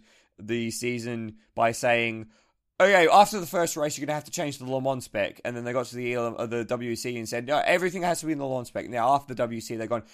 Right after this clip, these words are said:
"Oh, oh, okay, the E L M S can stay in the normal spec and the W E C has to be in Le Mans spec." Uh,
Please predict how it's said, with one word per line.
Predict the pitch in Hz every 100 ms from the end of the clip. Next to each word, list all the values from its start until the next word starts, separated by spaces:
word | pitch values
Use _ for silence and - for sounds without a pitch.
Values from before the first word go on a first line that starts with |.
| -
"Oh, | - 175
oh, | 151 143 - 160
okay, | 170
the | 135 143
E | 202
L | 202
M | 180
S | 180 -
can | 156
stay | - 151 147 139
in | 131 120 _ _
the | 131
normal | 135 139 135
spec | - 120 117 -
and | 120
the | 120
W | 139 135
E | 135
C | 139
has | 123 123
to | 110
be | 120
in | 110
Le | 107
Mans | 107 107
spec." | 90 - _ _
Uh, | _